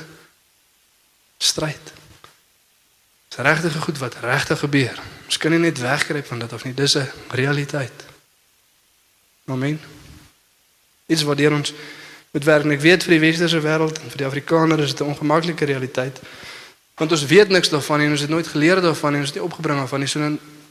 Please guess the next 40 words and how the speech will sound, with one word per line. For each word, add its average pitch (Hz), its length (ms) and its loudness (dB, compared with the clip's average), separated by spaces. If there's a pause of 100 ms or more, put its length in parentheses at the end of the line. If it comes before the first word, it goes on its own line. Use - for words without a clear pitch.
(120)
wil 143 120 -2
ons 147 100 -2
dit 147 100 -2
eerder 160 240 2
net 151 180 0
ignoreer. 127 640 -4 (420)
Maar 131 100 -6
ons 127 60 -6
kan 156 140 -4
nie 160 100 2
dit 147 160 -2
doen 131 160 -4
in 127 120 -6
lig 135 120 -4
van 135 140 -6
skrif 135 360 -4
nie. 110 120 -12 (840)
Dan 180 180 6
verduidelik 185 440 6
die - 100 0
skrif 180 300 4
ons 170 140 4
hierso 165 180 4
in 165 100 0
vers 143 220 2
elf 160 240 2
en 151 100 -2
twaalf 156 460 2 (1000)
die 135 120 0
realiteit 160 480 4
van 151 160 0
redding. 143 340 2 (880)
En 151 100 -4
dan 143 140 0
dertien, 156 360 2
veertien 156 300 2
en 147 100 0
vyftien 156 320 0
verduidelik 147 400 0
dit 135 240 -4